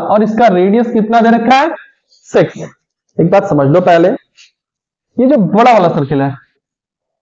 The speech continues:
इसका रेडियस दे रखा है छह, इसका मतलब ये पूरा डायमीटर यहां से यहां तक पीएस कितना? पीएस की वैल्यू एक बात तय है, कितनी हो जाएगी?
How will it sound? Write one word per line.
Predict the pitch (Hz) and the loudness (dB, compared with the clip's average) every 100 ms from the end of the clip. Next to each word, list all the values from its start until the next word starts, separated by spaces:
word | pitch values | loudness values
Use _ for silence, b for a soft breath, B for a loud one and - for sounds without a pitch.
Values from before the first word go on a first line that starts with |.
| _ _ _ _ _ _ _ - | _ _ _ _ _ _ _ -10
इसका | 180 262 240 | -6 0 0
रेडियस | 202 202 233 | 2 0 0
दे | 208 | 0
रखा | 208 214 220 | -2 -2 -4
है | 214 | -6
छह, | - 151 131 - _ _ _ _ _ _ _ _ | -4 -4 -4 -10 _ _ _ _ _ _ _ _
इसका | 151 - 185 | -6 -2 0
मतलब | 180 185 214 233 226 160 | 0 0 0 0 -4 -4
ये | 175 180 | -4 0
पूरा | 208 214 220 | 2 2 2
डायमीटर | 175 170 180 185 220 202 | 2 2 0 0 0 0
यहां | 170 185 208 | 2 0 0
से | 202 | 0
यहां | 196 208 | 0 0
तक | 214 - | -2 -2
पीएस | 196 214 220 | 0 0 0
कितना? | 226 220 226 220 _ _ - _ 523 539 _ _ _ 247 226 - _ _ _ _ _ | 0 2 2 0 _ _ -20 _ -12 -12 _ _ _ _ -20 -20 _ _ _ _ _
पीएस | 226 262 269 277 | 2 2 2 0
की | 240 | 0
वैल्यू | 214 214 233 | 2 2 2
एक | 202 196 | 2 2
बात | 202 202 | 0 0
तय | 190 | -2
है, | 190 | 0
कितनी | 190 190 208 | 0 2 2
हो | |
जाएगी? | 202 214 220 | 2 2 2